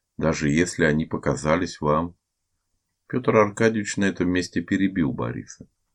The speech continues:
«Это вы меня неправильно поняли.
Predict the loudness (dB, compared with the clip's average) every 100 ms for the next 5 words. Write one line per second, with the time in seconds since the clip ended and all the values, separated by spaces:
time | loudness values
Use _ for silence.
0 | _ _ _ _ _ -4 0 4 4 4
1 | 2 2 0 2 2 2 0 -6 -6 -8
2 | -6 -10